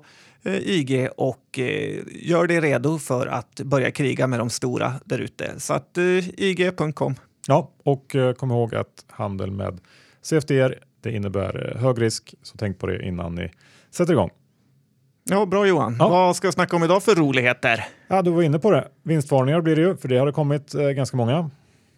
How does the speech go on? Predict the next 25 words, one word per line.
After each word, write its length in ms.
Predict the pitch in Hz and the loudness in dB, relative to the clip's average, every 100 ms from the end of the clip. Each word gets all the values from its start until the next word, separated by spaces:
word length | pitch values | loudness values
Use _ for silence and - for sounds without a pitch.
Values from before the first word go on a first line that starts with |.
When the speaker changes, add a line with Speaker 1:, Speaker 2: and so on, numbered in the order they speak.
| _ | _
Speaker 1:
Ja, 180 | - 175 | 2 4
det 60 | 190 | 4
har 60 | |
det 60 | 180 | 4
gjort, 320 | 190 196 - | 2 0 -2
och, 340 | 165 143 _ | -2 -2 _
eh, 500 | 160 151 151 151 147 | -2 0 0 -2 -2
inte 280 | 185 151 202 | -2 0 2
i 20 | |
vilka 260 | 220 226 226 | 2 0 0
bolag 340 | 214 196 180 | 2 4 2
som 120 | 165 160 | 2 0
helst 240 | 190 - | 0 0
heller. 240 | 139 127 | -2 -2
Man 260 | 131 170 190 | -2 -2 -2
blir 160 | 196 202 | -2 -2
nästan 260 | 196 - 180 | 0 0 0
lite 160 | 180 | 0
glad 220 | 147 170 | 0 0
ibland. 280 | 147 110 120 - | 0 -2 -6 0
Speaker 2:
Ja, 260 | 123 170 | 0 2
så 120 | 135 139 | -2 -2
mycket 280 | 156 180 | -2 -2
sånt. 420 | 165 156 175 - - | 2 2 2 -4 -8
Eh, 640 | - 123 120 117 117 117 | -2 0 2 0 -2 -4